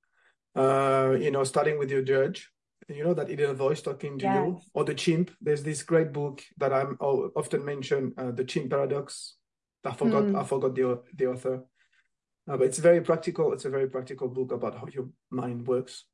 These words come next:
Speaker 1: It's coming back to understanding yourself, right?
Speaker 2: Exactly.
Speaker 1: So that you're able to, it's emotional intelligence, so that you're able to understand what's going on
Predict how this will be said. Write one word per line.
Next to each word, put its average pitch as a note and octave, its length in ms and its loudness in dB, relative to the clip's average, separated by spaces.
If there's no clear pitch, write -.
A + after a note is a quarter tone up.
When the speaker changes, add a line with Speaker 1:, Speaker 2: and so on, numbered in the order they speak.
Speaker 1:
It's - 180 -14
coming B3 280 4
back G#3+ 240 2
to F#3 340 2
understanding F#3+ 500 2
yourself, - 540 -12
right? D3+ 220 -4
Speaker 2:
Exactly. - 160 -12
Speaker 1:
So E3 140 2
that D#3+ 200 0
you're E3+ 160 4
able D#3+ 320 4
to, D3 280 -14
it's C#3+ 120 -6
emotional E3+ 380 -2
intelligence, C#3 480 -8
so B2+ 80 -8
that C#3 200 -4
you're C#3 160 -2
able C#3 280 -2
to C3+ 500 -10
understand D#3 500 2
what's F#3+ 120 2
going E3+ 320 -2
on C3+ 580 -6